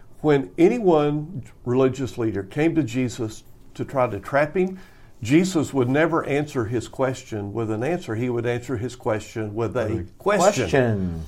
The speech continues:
Speaker 1: Nicodemus, not so. Nicodemus came with questions, and Jesus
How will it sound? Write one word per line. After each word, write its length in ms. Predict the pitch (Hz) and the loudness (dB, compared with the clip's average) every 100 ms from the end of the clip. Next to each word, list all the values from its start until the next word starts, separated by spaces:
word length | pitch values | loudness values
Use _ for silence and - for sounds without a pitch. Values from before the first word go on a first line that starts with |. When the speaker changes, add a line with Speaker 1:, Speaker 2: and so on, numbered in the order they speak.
| - - - - - - - | -14 -20 -20 -20 -20 -14 4
Speaker 1:
Nicodemus, 800 | 147 170 156 170 190 202 - - - - - - | 4 6 6 6 6 2 -4 -16 -20 -20 -20 -6
not 220 | 107 110 | -2 -2
so. 200 | - 180 | 0 2
Nicodemus 640 | 131 135 147 135 190 185 - | 4 2 4 4 4 2 -2
came 280 | 139 139 | -2 -2
with 160 | 117 98 | -2 -6
questions, 680 | - 185 220 - 131 120 - | -4 -2 -2 -4 -6 -4 -2
and 160 | 120 113 | -4 0
Jesus 600 | 151 196 180 127 123 | 0 0 -2 -4 -4